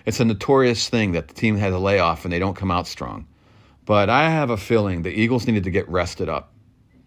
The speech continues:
You know, it might hurt the Chiefs more, but they have the younger team to deal with. So I think they'll pull that out. And the Giants will be stronger, I think. They'll be a strong team to, to contend with. But I think the Eagles,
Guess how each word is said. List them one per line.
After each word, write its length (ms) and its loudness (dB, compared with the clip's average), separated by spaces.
You 100 -4
know, 140 0
it 80 0
might 260 2
hurt 160 0
the 80 -4
Chiefs 400 -2
more, 400 0
but 140 -4
they 140 4
have 260 2
the 160 2
younger 340 0
team 240 -2
to 80 0
deal 240 -6
with. 180 -10
So 180 -2
I 100 2
think 200 -2
they'll 120 0
pull 200 -4
that 140 -2
out. 240 -2
And 140 2
the 60 0
Giants 400 2
will 60 0
be 100 0
stronger, 580 0
I 80 0
think. 480 -4
They'll 140 -2
be 120 0
a 60 -2
strong 460 -2
team 360 -2
to, 120 -10
to 100 -10
contend 380 -4
with. 260 -12
But 120 2
I 80 2
think 260 0
the 100 -2
Eagles, 460 -2